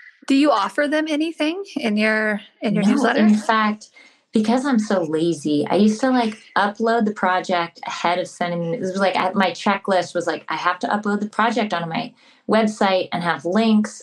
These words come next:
Speaker 2: and link to this and this and this." When I send out a newsletter, there's actually no links to anything.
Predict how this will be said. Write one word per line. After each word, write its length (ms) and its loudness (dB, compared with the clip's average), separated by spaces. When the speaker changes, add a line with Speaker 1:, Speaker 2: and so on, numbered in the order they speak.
Speaker 2:
and 160 -2
link 200 0
to 100 0
this 240 2
and 100 -2
this 160 -4
and 100 0
this." 140 -2
When 160 2
I 80 2
send 220 2
out 120 2
a 60 2
newsletter, 380 4
there's 160 0
actually 300 -2
no 320 0
links 360 0
to 160 -6
anything. 500 -2